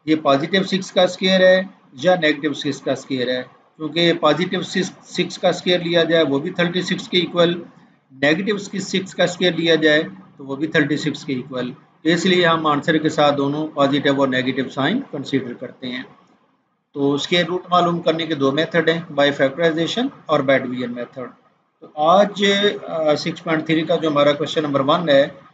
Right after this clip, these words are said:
वो basically है, अ, by factorization।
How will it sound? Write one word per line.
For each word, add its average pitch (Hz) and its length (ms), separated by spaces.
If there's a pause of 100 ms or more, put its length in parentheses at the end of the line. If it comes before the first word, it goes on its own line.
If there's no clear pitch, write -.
(280)
वो 160 120
basically 160 560
है, 135 180 (540)
अ, 139 100 (460)
by 151 140
factorization। 123 800